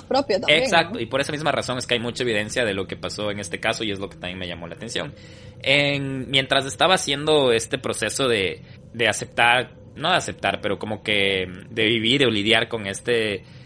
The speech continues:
Speaker 2: issue que él también tenía, él abrió un foro. Entonces era como que su, también su, su área de desahogo y siempre escribía cosas ahí. Y de hecho ahí empezó a hablar acerca de,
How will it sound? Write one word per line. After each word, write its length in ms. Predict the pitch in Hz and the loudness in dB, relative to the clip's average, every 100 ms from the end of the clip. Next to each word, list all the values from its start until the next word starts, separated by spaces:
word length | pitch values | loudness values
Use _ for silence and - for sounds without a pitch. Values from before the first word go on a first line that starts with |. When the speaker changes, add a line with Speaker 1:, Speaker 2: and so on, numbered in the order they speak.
| - - | -8 -2
Speaker 2:
issue 280 | 120 135 | 0 0
que 80 | 120 | 0
él 80 | 113 | 2
también 260 | 104 104 104 | 0 -2 -2
tenía, 480 | 107 120 175 151 - - - - | 0 4 4 2 -4 -20 -20 -4
él 240 | 104 131 143 | 4 6 6
abrió 220 | 113 117 | 4 0
un 80 | 107 | 0
foro. 360 | 120 113 92 - - - - - | 2 4 2 -2 -18 -20 -20 -10
Entonces 420 | 110 110 107 117 | -6 -2 -2 2
era 220 | 120 120 120 | 4 4 2
como 200 | 107 92 | -4 -6
que 80 | 104 | -6
su, 460 | - 104 95 92 - | -4 -4 -4 -6 -6
también 240 | 107 113 | -4 -6
su, 180 | 107 113 | -6 -8
su 200 | - 107 | -2 4
área 200 | 110 117 | 6 6
de 100 | 101 | 4
desahogo 540 | 92 92 92 110 87 - | -2 -2 0 0 -2 -8
y 100 | 90 | -8
siempre 240 | 110 101 | -8 -8
escribía 340 | - 101 98 | -6 -4 -4
cosas 320 | - 98 107 113 | -4 -8 -6 -2
ahí. 320 | 135 170 - - - - | -2 -2 -6 -20 -20 -4
Y 100 | 113 | 2
de 120 | 120 | 2
hecho 220 | 120 147 | 4 4
ahí 120 | 131 | 4
empezó 260 | 131 110 - | 4 0 2
a 40 | 117 | 4
hablar 340 | 107 110 107 | 6 6 6
acerca 460 | 101 107 101 101 95 | 0 -6 -2 0 2
de, 720 | 92 90 87 87 87 90 | 0 -2 -4 -6 -8 -12